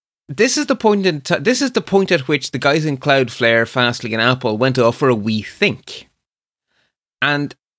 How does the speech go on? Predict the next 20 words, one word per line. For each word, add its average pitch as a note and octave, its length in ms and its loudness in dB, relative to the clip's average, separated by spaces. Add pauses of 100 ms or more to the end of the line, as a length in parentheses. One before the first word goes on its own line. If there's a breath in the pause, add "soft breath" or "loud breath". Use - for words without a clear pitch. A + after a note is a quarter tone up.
(140)
that's - 340 0
what D3 400 0 (260)
they C#3+ 180 4
have B2+ 240 -2
proposed B2+ 640 0
an A#2+ 120 2
extremely D3 520 0
clever C3 580 0
solution B2 540 0
to, G#2 200 -2
which A#2 240 -2
is B2+ 520 0 (540)
just - 380 0
a D#3+ 80 -4
small F#3 760 0
addition C#3 560 -2
to B2+ 120 -6
D C3+ 160 0
O E3+ 100 0
H. - 400 -8